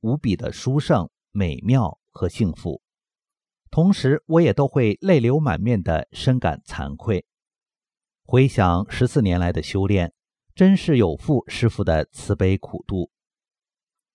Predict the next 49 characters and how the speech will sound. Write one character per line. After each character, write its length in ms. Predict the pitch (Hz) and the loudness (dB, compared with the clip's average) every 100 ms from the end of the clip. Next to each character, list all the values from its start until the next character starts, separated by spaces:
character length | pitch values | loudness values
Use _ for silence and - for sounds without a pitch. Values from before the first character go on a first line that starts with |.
| _ | _
有 180 | 113 107 | 0 0
时 360 | - 104 - - _ _ _ | 0 0 0 -4 _ _ _
我 120 | 175 | 0
想， 320 | 180 101 85 - | 2 2 0 -4
什 180 | - | -4
么 80 | 101 | -4
是 140 | - 123 | -2 -6
修 240 | - 80 | -4 -4
炼？ 240 | 87 80 - _ _ _ _ - | -4 -4 -8 _ _ _ _ -4
我 160 | 104 | -2
修 200 | - 170 | 0 0
了 100 | 175 | 0
什 220 | 113 73 | -2 -6
么？ 280 | 71 90 120 - _ _ _ _ _ _ _ | -4 -4 -4 -10 _ _ _ _ _ _ _
我 160 | 160 196 | 0 2
只 120 | 165 | 4
不 140 | 120 143 | 2 0
过 220 | 160 147 | 2 2
通 200 | - 170 | 0 -2
过 200 | 165 120 | -2 -2
学 180 | - 101 | -2 -2
大 220 | 143 92 | -2 -2
法， 320 | - 73 - _ - | -2 -4 -6 _ -6
去 160 | 127 | -2
掉 160 | 104 82 | 0 2
了 200 | 76 76 | 0 -2
执 160 | - | -6
着 220 | 95 85 - | -6 -6 -6
心， 340 | - 104 123 - _ _ _ | -2 -2 -2 -8 _ _ _
提 160 | 160 | 0
高 220 | 170 180 175 | 2 2 4
了 200 | 110 - | 2 -2
自 140 | - 104 | -8 -8
己 100 | 85 | -6
的 160 | - | -8
心 260 | - 107 120 | -2 0 0
性。 240 | - - - _ _ _ _ _ _ | 0 -6 -8 _ _ _ _ _ _
我 180 | 113 117 | 2 2
所 160 | - 147 | 4 2
有 120 | 123 | 2
的 80 | 87 | 0
一 180 | 87 | -4
切 320 | - 123 87 - _ _ | -4 -2 -2 -4 _ _
都 160 | 180 185 | 0 0
是 140 | 147 | -2
师 240 | - 180 | -2 -4
父 120 | - 151 | -2 -4
给 200 | 82 - | -6 -6
的， 320 | - 69 | -6 -8